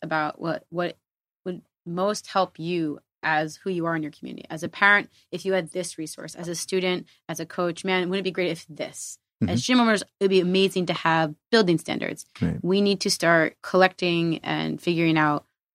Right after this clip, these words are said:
Speaker 1: where the concerns of our community are, where we can collectively work together to do some good.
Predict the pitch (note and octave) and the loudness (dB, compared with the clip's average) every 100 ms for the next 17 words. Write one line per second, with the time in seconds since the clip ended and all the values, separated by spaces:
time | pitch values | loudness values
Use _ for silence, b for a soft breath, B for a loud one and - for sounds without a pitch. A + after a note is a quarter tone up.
0 | _ F3 E3+ E3 E3+ - E3 D#3 D#3 - | _ -2 0 -2 -4 0 0 0 -2 -2
1 | F3+ F3 E3+ E3+ D3+ E3 F3 F3 E3 - | 2 4 6 4 4 4 4 4 0 0
2 | D#3+ D3+ - F3+ E3+ - E3 D3+ D#3 D3+ | 0 0 0 2 2 2 -4 0 2 4
3 | E3+ - F3 D#3+ D#3 D#3 - D3+ D3 - | 2 0 -2 2 2 2 0 -2 0 2
4 | D3+ D3 C3+ | 2 0 -2